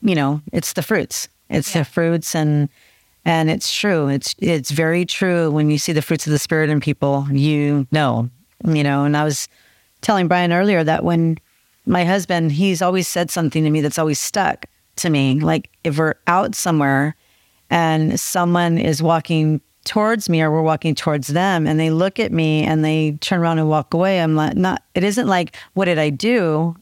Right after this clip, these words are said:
Speaker 1: I just know it's a spiritual battle out there. So the uncomfortableness, the, you know, it isn't anything that I've done. It's just they,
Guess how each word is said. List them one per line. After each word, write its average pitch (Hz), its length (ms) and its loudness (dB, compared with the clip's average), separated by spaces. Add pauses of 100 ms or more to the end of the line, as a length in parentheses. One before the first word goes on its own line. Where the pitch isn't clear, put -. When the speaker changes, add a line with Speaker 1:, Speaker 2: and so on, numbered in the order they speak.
Speaker 1:
I 160 80 2
just 165 180 -6
know 175 80 2
it's 156 120 -4
a - 20 -6
spiritual 135 440 -2
battle 170 280 2
out 123 200 -2
there. - 360 -2
So 156 400 0
the 156 120 2
uncomfortableness, 147 1000 0
the, 156 340 0 (440)
you 180 100 0
know, 160 220 2
it 180 80 2
isn't 226 200 0
anything 190 440 0
that 165 220 0
I've 208 340 2
done. 156 440 0
It's 160 240 -2
just - 420 -4 (140)
they, 160 480 2